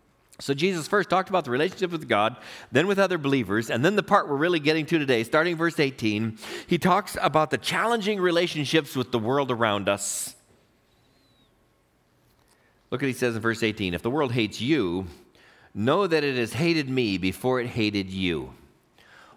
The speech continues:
Why did the world hate Jesus? He was God. Came in human flesh. He's gracious. He's good.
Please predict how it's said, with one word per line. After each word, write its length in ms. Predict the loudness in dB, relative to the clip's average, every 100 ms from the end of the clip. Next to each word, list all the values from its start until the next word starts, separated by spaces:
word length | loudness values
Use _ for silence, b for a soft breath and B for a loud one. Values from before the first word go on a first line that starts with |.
| _
Why 220 | -2 0
did 160 | 0 0
the 80 | 0
world 320 | 0 0 -2
hate 400 | -4 -4 -4 -4
Jesus? 800 | -4 -4 -4 -6 -4 -4 -8 -16 _ _ b b _
He 140 | 0
was 160 | 0 0
God. 600 | 0 0 0 -4 -8 -16 b b b b b b _ -2
Came 260 | 0 0
in 60 | 0
human 340 | 0 0 -2
flesh. 540 | -4 -4 -4 -4 -12 B B B
He's 220 | -2 -2
gracious. 680 | 0 2 2 0 -4 -6 -8 B B
He's 260 | -2 0
good. 460 | 2 2 2 0